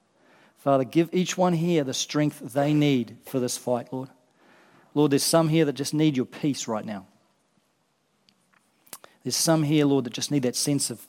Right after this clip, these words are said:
of stillness in their heart, Lord. God, there's some here that just need a sense of hope in their lives. I pray you would give them that.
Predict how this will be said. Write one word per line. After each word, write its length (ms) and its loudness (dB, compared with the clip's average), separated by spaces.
of 100 -12
stillness 720 -2
in 100 -6
their 120 -6
heart, 320 -4
Lord. 200 -16
God, 120 2
there's 120 0
some 220 2
here 180 2
that 80 0
just 160 -8
need 140 2
a 40 -2
sense 280 -4
of 80 -12
hope 360 -6
in 80 -6
their 100 -4
lives. 400 -8
I 40 -16
pray 240 0
you 100 0
would 100 -6
give 140 -2
them 140 -8
that. 340 -14